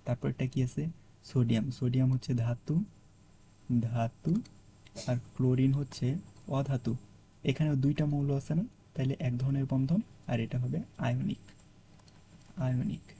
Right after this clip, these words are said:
তারপর এটা কি? এনএইচ থ্রি, এখানে হচ্ছে নাইট্রোজেন, এটাও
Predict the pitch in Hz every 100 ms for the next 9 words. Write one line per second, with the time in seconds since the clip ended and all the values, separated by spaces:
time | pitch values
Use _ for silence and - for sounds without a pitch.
0 | - - - - 131 - 135 135 147 220
1 | - - - - 139 147 - - 123 160
2 | - - - 120 120 135 135 135 - 165
3 | 196 - - - - - - - - 135
4 | 120 120 - 123 120 - 117 120